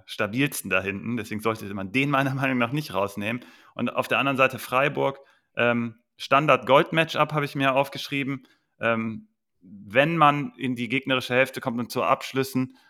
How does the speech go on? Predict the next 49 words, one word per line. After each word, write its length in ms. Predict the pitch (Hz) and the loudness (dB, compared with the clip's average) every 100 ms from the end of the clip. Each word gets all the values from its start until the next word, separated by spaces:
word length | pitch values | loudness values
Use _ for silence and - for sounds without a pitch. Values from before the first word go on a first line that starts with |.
| _ | _
und 140 | 117 | 0
dann 160 | 123 120 | 2 2
sich 160 | 113 | -2
Standards 360 | - 135 139 120 | 2 2 2 0
erarbeitet, 520 | 98 123 127 123 120 | 2 4 4 2 0
ist 160 | 120 - | -12 -4
man 120 | 117 | -2
gegen 240 | 117 117 107 | 0 -2 0
Hoffenheim 540 | 127 127 117 117 117 - _ | 0 0 2 2 2 -8 _
sehr 200 | 113 139 | 2 4
gut 140 | 139 117 | 4 2
aufgestellt. 440 | 135 - 131 123 | 0 0 -4 -2
Und 60 | 107 | -2
Freiburg 340 | 120 123 113 | -2 -2 -4
ist 120 | - | -4
da 80 | 117 | -4
die 100 | 110 | -2
gefährlichste 560 | 110 107 131 120 - 107 | -6 0 2 2 -2 0
Mannschaft. 500 | 131 143 143 139 - | 2 4 2 2 -2
Deswegen 260 | 107 113 | -6 -6
ist 120 | 107 - | -6 -4
Grifo 360 | 135 156 131 | -2 -2 0
hier 100 | 131 | 0
immer 160 | 117 120 | 2 2
ganz 240 | 123 131 | 2 0
hoch 180 | 139 127 | -4 -4
auf 120 | 120 | -4
dem 180 | - 107 | -4 -8
Zettel. 440 | - 160 165 151 - _ _ _ _ _ _ | -4 -2 0 -2 -6 _ _ _ _ _ _
Natürlich 360 | - 139 127 123 | -4 -2 0 -2
auch 120 | - | -4
die 120 | - | 0
Abwehrspieler, 640 | 147 - 139 - 143 139 - - _ | 0 0 -2 -2 0 0 0 -16 _
wenn 140 | 123 | -2
die 80 | 127 | 2
in 100 | 123 | 0
Kombination 600 | 127 120 120 113 - 135 | 0 0 0 -2 -2 0
mit 160 | 131 120 | 0 -2
den 240 | 117 110 - _ - | -4 -6 -12 _ 0
langen 300 | 127 127 120 | 2 2 4
Bällen 280 | 131 156 123 | 4 4 2
dann 160 | 113 | 0
auch 140 | 113 120 | 0 0
noch 180 | 117 | -2
viele 220 | - 127 120 | -6 -4 -2
Punkte 340 | 139 147 113 | -2 -4 -4
sammeln, 300 | 104 110 117 | -2 0 0
umso 240 | 117 113 | -2 -2
besser. 460 | 104 127 - 156 156 | 0 -2 0 -2 -2